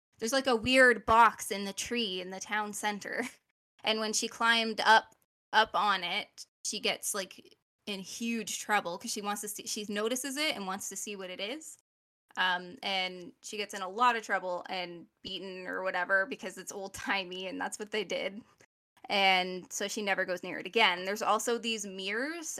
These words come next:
everywhere. Like, there's mirror, and they're, they're, like, two-way or the one-way mirror things where you can see through.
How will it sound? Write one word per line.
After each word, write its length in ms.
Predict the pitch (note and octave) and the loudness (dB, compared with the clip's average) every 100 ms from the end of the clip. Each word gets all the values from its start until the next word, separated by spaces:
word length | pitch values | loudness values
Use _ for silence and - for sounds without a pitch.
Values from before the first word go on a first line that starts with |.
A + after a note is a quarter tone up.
| - | -2
everywhere. 640 | G3 G3 G3+ F3 - - A3 | 2 2 0 -6 -8 -8 -6
Like, 140 | G#3 | -6
there's 200 | G#3 G3+ | -4 -6
mirror, 340 | G#3 G3+ G3+ G3 | -6 -4 -2 0
and 140 | A3+ | 0
they're, 200 | G#3+ G3 - | 0 0 -2
they're, 200 | A3 G#3+ | -2 0
like, 240 | G3 F#3+ | -2 -2
two-way 440 | - G3 G3+ G3+ G3+ _ - | -6 -10 -8 -8 -10 _ -14
or 140 | F#3 | -8
the 120 | F#3+ | -6
one-way 320 | F#3 F#3 F#3+ | -6 -4 -6
mirror 220 | F#3+ F3+ F#3+ | -4 -6 -6
things 400 | A#3 A#3+ B3+ - | -6 -6 -6 -8
where 100 | F3+ | -10
you 120 | F3 | -10
can 100 | F#3+ | -12
see 180 | - F#3 | -12 -12
through. 300 | - A3+ | -6 -6